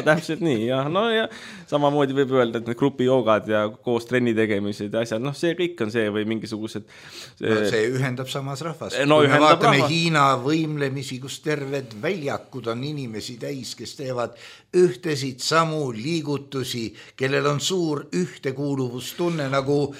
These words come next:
Speaker 2: muhamedlastel palvetes.
Speaker 1: Olgu, aga kui tuleb väljaspoolt seda süsteemi, mis ütleme, et eeldame, et see süsteem on kõik õige, mis on, eh, ütleme siis,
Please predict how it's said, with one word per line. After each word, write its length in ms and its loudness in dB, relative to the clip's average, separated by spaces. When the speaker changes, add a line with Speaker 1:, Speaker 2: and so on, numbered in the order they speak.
Speaker 2:
muhamedlastel 1080 2
palvetes. 720 0
Speaker 1:
Olgu, 380 8
aga 240 2
kui 100 -6
tuleb 200 -4
väljaspoolt 580 -4
seda 220 -4
süsteemi, 520 2
mis 160 -6
ütleme, 320 -8
et 100 -16
eeldame, 280 -4
et 80 -12
see 120 -10
süsteem 380 -2
on 100 -6
kõik 180 -6
õige, 240 2
mis 160 -2
on, 160 2
eh, 1120 -2
ütleme 280 -4
siis, 140 -12